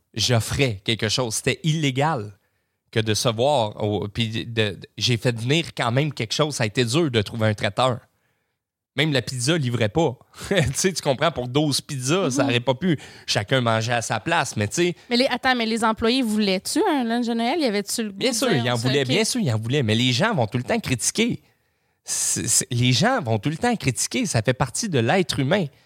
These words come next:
Speaker 1: Il faut que tu te fasses une carapace en tant qu'entrepreneur. Parce que, tu sais quoi ?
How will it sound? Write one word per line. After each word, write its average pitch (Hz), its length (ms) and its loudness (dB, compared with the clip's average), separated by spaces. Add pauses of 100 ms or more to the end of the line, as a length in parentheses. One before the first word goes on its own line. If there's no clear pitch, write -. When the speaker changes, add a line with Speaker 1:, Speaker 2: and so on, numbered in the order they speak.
(240)
Speaker 1:
Il 113 120 -4
faut 226 180 0
que - 80 -16
tu - 140 -2
te - 80 -20
fasses 214 260 0
une 123 140 -2
carapace 170 600 0
en 104 80 0
tant 110 200 0
qu'entrepreneur. 107 680 -2 (1120)
Parce 120 180 -4
que, 143 80 2
tu 139 200 0
sais - 100 -2
quoi ? 240 300 0